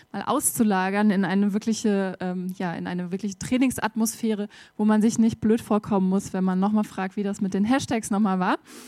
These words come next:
Ähm, ich, wir sind noch gespannt, euer Feedback zu hören von dem Tag, alle, die da waren. Und, ähm, freuen uns auch über diese Kooperation. Vielen Dank.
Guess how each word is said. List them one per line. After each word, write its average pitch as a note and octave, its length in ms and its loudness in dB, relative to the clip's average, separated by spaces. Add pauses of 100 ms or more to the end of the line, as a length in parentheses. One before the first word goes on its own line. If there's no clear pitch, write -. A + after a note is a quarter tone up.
(380)
Ähm, A3 380 4 (720)
ich, - 260 -4
wir A#3+ 140 0
sind C#4+ 160 4
noch C#4+ 160 2
gespannt, B3 580 0
euer A3 340 0
Feedback G#3 520 -4
zu G3+ 120 -2
hören G3 200 0
von G3 160 -4
dem F#3 120 -2
Tag, - 360 -8
alle, G#3+ 160 -4
die G#3 100 -6
da G3 220 -4
waren. B3 160 -4 (920)
Und, A3+ 440 2
ähm, G#3+ 220 0
freuen G3+ 300 -2
uns G3+ 160 -2
auch F#3 160 -10
über F#3 160 -4
diese F3+ 220 -4
Kooperation. F3+ 720 -10
Vielen F#3+ 200 -12
Dank. - 260 -12